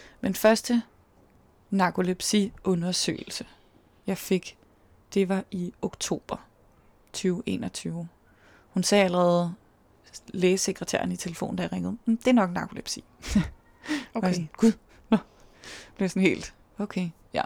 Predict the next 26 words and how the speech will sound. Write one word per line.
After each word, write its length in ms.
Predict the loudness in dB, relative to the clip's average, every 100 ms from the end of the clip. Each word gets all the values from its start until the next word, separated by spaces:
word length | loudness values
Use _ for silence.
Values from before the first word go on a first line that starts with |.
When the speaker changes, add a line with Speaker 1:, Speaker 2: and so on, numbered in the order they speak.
| -6 _ -6
Speaker 1:
Nå, 100 | -6
men 80 | -4
så 120 | 0
var 80 | 0
jeg 120 | 0
til 100 | -4
sådan 100 | -4
en 120 | -4
undersøgelse 640 | -2 -2 -2 -2 -4 -4 -10 -6
i 200 | -6 -6 -16 -20 -20 -20 -20 _ _ _ -12
oktober, 560 | -8 0 2 2 0 -2 -6
som 220 | -4 0
ser 280 | 0 0 -2 _ -20 -20
helt, 380 | -16 -8 -4 -4 -2
altså 180 | -2 0
narkolepsi 720 | 0 0 -2 -4 0 0 0
har 140 | -2
jo 100 | -2
sådan 160 | -2 0
en 60 | 0
helt 180 | 0
egen 180 | 0 0
afdeling 640 | 0 -2 2 2 2 -4 -6 _ -18 -12
Speaker 2:
Okay. 260 | -8 -6
Speaker 1:
på 120 | -2
Rigshospitalet. 760 | 0 0 -2 -6 -6 -6 -4 -10